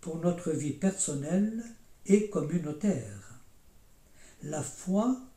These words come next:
se vit en marchant avec la lumière de la parole de Dieu et en agissant de même. Toutes les autres inventions spirituelles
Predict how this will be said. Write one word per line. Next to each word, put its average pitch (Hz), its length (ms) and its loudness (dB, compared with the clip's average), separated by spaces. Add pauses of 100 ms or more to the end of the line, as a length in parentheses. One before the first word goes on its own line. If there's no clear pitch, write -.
(400)
se - 260 -2
vit 202 460 2
en 147 120 -2
marchant 196 800 0 (320)
avec 190 420 0
la 139 120 -2
lumière 196 520 6
de 139 80 -4
la 147 100 0
parole 190 460 4
de 175 120 2
Dieu 190 420 2 (800)
et 185 140 6
en 156 160 0
agissant 185 680 0 (220)
de 147 120 -6
même. 123 500 0 (1300)
Toutes 294 360 0
les 185 260 6
autres 254 320 4
inventions 175 600 0
spirituelles 143 920 0